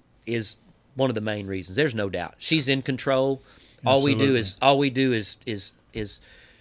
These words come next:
Speaker 1: try not to get in her way. But she's in control. But there's no way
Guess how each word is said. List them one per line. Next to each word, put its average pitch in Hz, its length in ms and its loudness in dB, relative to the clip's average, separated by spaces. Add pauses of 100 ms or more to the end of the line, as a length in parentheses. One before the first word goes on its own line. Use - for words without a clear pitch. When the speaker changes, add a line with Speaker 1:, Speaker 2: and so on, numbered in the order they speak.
(240)
Speaker 1:
try 135 160 6
not 123 160 0
to 120 60 -10
get 120 120 0
in - 80 -6
her 101 80 -4
way. 98 400 -4 (640)
But 110 120 -2
she's 160 280 0
in 135 140 0
control. 101 460 -8 (300)
But - 160 -2
there's 113 260 2
no 143 280 2
way 175 560 -2